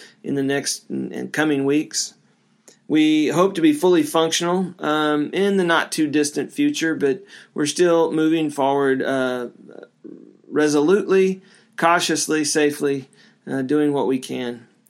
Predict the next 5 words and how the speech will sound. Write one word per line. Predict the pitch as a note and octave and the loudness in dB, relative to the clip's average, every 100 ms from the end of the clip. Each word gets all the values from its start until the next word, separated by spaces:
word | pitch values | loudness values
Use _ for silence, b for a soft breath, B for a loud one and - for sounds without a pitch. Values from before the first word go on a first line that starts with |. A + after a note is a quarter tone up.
| b b b _ | b b b _
Uh, | C3+ C3 | -6 -4
time | C3 E3 E3 | 0 2 2
will | D3 | 2
tell. | D3 C#3 G2+ - _ _ _ _ _ _ - b b _ C3+ | 2 0 -2 -8 _ _ _ _ _ _ -18 b b _ -6
Uh, | C3+ C#3 C#3 C#3 C#3 | -4 -2 -2 -2 -2